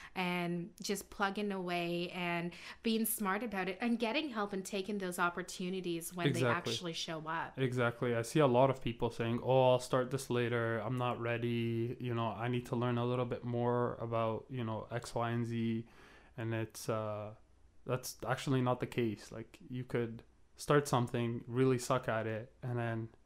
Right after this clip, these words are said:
Speaker 2: you only get better with practice, right? Practice makes improvement.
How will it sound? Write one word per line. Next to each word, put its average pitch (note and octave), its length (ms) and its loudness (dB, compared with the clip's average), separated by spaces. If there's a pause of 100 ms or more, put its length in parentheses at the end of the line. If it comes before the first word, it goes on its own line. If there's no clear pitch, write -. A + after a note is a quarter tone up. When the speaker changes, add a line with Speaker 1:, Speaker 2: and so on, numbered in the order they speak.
(120)
Speaker 2:
you B2+ 200 2
only C3+ 200 6
get A#2+ 200 2
better A#2+ 220 4
with A2+ 240 -4
practice, - 540 -2
right? A2+ 240 -8
Practice - 400 -2
makes B2 180 -2
improvement. B2 560 0